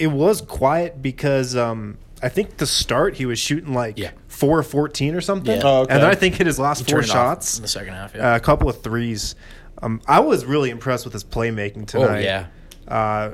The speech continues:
Speaker 1: the seven assists, obviously. And, I mean, we know this about Barton, but the other part of his game that stuck out tonight was just how he played off of Jokic. He had, like, two or three back cuts that he connected with Jokic with. So smooth, so clean, just so on, on point.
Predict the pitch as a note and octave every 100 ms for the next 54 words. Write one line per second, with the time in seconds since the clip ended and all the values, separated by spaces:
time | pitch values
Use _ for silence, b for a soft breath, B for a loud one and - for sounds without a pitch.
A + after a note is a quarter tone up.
0 | - A#2+ A#2 - C#3 D3 C3+ A2 C3+ B2
1 | B2 B2 B2+ - B2 B2 B B B -
2 | D3 F3 E3+ F3+ C3+ A#2+ B2 A2+ A2 G#2+
3 | G#2+ A2+ A2 G#2 A2 A#2+ C3+ B2+ A2+ G#2+
4 | A2 G#2+ G#2 G2+ A#2 A2 G#2+ G#2+ A2 A2
5 | G#2 - G#2+ G#2+ G#2 G#2 G2+ G2+ F#2+ G#2
6 | G2+ G#2 G2+ - - - E3+ G3 C3+ G#2+
7 | - C3+ B2 A#2 A2 G#2 G#2 G2+ - G#2
8 | G#2+ G#2+ G#2 G#2 G#2 G#2+ G#2 G2+ G2+ G2+
9 | G#2+ A2 G#2+ - D3 D3 - A#2 A#2 -
10 | C3 C3 - G#2+ G#2 G#2 A2+ A2 - -
11 | - B2+ A#2+ A#2 A2+ B B - B2 A2+
12 | A2 - A#2+ A2 A2 B2 A2 A2